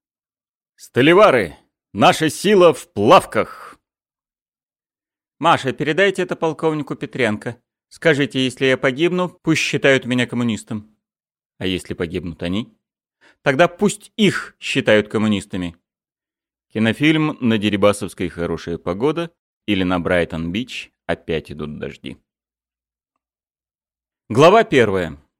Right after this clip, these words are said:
Четырнадцатое ноября тысяча восемьсот девяносто четвёртого года. Российская империя, Санкт-Петербург, Зимний дворец. Ульянов кружился в вальсе на этом чудном приёме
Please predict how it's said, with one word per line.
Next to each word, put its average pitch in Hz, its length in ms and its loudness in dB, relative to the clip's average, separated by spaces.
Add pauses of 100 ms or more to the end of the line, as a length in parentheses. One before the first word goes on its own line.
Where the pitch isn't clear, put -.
(400)
Четырнадцатое 139 640 2
ноября 120 440 4
тысяча 135 680 -2
восемьсот 98 580 -4
девяносто 92 480 -6
четвёртого 85 580 -6
года. 73 360 -10 (500)
Российская 120 540 0
империя, 160 640 2
Санкт-Петербург, 98 1000 -4 (140)
Зимний 87 380 -2
дворец. 78 580 -8 (1300)
Ульянов 151 540 2
кружился 113 640 -2
в 92 120 -4
вальсе 123 500 -2
на 101 120 -2
этом 92 220 -6
чудном 87 540 -8
приёме 117 640 -4